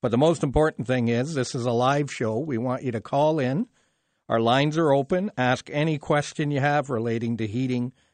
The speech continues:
air conditioning, and plumbing, whether that's in your home or in your business.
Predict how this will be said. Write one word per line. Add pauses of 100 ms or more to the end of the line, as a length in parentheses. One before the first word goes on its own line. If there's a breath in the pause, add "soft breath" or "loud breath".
(100)
air
conditioning,
and
plumbing, (500)
whether
that's
in
your
home
or
in
your
business.